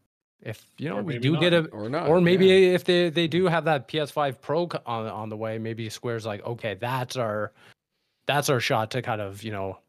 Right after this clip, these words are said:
Speaker 1: address some of these, uh, visual problems." But
Speaker 2: It, it happened with, uh,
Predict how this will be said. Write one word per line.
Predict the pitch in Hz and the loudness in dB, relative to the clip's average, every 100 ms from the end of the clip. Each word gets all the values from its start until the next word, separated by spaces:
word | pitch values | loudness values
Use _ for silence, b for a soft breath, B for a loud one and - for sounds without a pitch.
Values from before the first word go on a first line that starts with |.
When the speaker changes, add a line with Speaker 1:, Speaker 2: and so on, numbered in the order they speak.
| _ - | _ -8
Speaker 1:
address | 120 135 120 - | -2 0 0 -4
some | - - 113 | -8 -4 -4
of | 104 | -4
these, | 104 98 101 | -8 -8 -8
uh, | 95 | -8
visual | 92 95 101 90 | -8 -10 -8 -10
problems." | - 92 73 - 50 - | -8 -6 -6 -8 -14 -14
But | - 50 - | -8 -6 -6
Speaker 2:
It, | 135 - b b _ _ _ _ _ _ _ _ _ _ _ | -10 -12 b b _ _ _ _ _ _ _ _ _ _ _
it | 135 123 | -10 -6
happened | 143 151 156 | -4 -4 -4
with, | 139 139 - | -4 -4 -6
uh, | 113 104 107 107 107 107 110 110 110 | -10 -8 -10 -10 -10 -10 -10 -10 -12